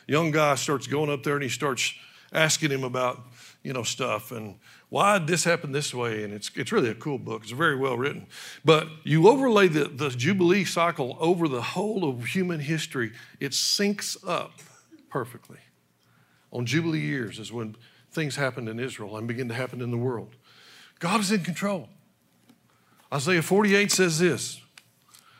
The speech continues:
Isaiah forty-six, nine and ten says this, "Remember the former things of old, for I am, I am God.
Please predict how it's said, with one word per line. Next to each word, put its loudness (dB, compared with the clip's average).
Isaiah 4
forty-six, 4
nine 6
and 0
ten 2
says 2
this, 2
"Remember 4
the 6
former 4
things 2
of -4
old, -2
for -6
I -4
am, -12
I -4
am -8
God. -10